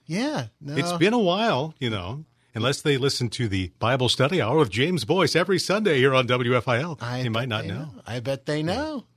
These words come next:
Speaker 1: I'm Mark Daniels. Welcome.
Speaker 2: Hey, how are you?
Speaker 1: Good. How's it feel to be back?
Speaker 2: It's, uh, surreal. That's a, that's a word that, uh,
Speaker 1: It
Speaker 2: fits the
Speaker 1: is.
Speaker 2: experience pretty much.
Speaker 1: Yeah.
Speaker 2: But, uh, everybody remains friendly.
Speaker 1: Yeah.
Speaker 2: And, uh,
Speaker 1: Well, might
Speaker 2: the,
Speaker 1: as well.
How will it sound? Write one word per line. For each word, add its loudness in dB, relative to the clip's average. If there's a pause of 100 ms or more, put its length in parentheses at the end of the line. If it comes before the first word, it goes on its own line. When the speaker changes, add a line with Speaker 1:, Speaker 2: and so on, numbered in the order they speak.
Speaker 1:
I'm -12
Mark -8
Daniels. -12
Welcome. -4
Speaker 2:
Hey, 0
how -4
are -6
you? -4
Speaker 1:
Good. -6 (200)
How's -6
it -10
feel -6
to -8
be -4
back? -4 (240)
Speaker 2:
It's, 0
uh, 2
surreal. 2 (120)
That's -6
a, 2
that's -2
a 2
word 0
that, -8
uh, -2 (120)
Speaker 1:
It -12 (100)
Speaker 2:
fits -2
the -4
Speaker 1:
is. 0
Speaker 2:
experience -6
pretty -10
much. -12
Speaker 1:
Yeah. -8
Speaker 2:
But, -6
uh, -4
everybody -2
remains -2
friendly. -6 (540)
Speaker 1:
Yeah. -8 (220)
Speaker 2:
And, -14
uh, -10
Speaker 1:
Well, -18
might -14
Speaker 2:
the, -10
Speaker 1:
as -12
well. -8